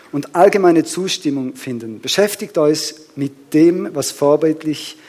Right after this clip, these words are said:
und zu Recht gelobt wird.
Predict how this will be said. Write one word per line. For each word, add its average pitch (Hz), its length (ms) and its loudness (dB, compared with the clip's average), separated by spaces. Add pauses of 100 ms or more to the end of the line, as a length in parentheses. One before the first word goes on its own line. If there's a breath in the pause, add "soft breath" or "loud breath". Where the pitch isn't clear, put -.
(240 loud breath)
und 135 320 -10
zu - 140 -8
Recht 127 420 -4 (320 soft breath)
gelobt 131 440 -4
wird. - 340 -12